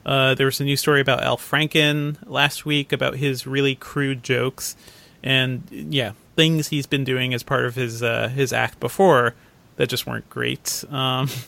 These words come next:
<laughs> I guess it's just worth talking about, too. Like, since the last time we've talked about this, uh, we mentioned some of the initial Kevin Spacey allegations, and since then,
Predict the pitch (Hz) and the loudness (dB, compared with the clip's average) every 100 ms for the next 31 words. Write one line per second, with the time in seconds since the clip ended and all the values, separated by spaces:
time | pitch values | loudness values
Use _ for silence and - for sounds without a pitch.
0 | _ _ _ _ _ 160 285 - 196 - | _ _ _ _ _ -4 -2 0 -2 -2
1 | 233 - 202 - 160 156 135 120 135 123 | -4 0 -2 2 0 2 -4 -2 -4 -2
2 | 143 - 208 208 165 151 160 175 151 139 | -4 -2 -4 -2 0 0 0 -2 -2 -2
3 | 135 - 170 180 147 131 123 120 117 - | -6 0 0 2 0 0 0 -2 -4 -6
4 | - - - - - 143 151 160 175 170 | -16 -20 -20 -12 4 4 6 4 4 2
5 | - 151 139 131 139 - 143 147 120 - | 4 4 4 4 2 0 0 -2 -2 0
6 | 156 - 131 120 120 120 - 120 131 135 | 0 2 0 2 0 -4 -6 -6 -6 0
7 | 185 - - 160 147 120 | 0 0 0 2 2 -2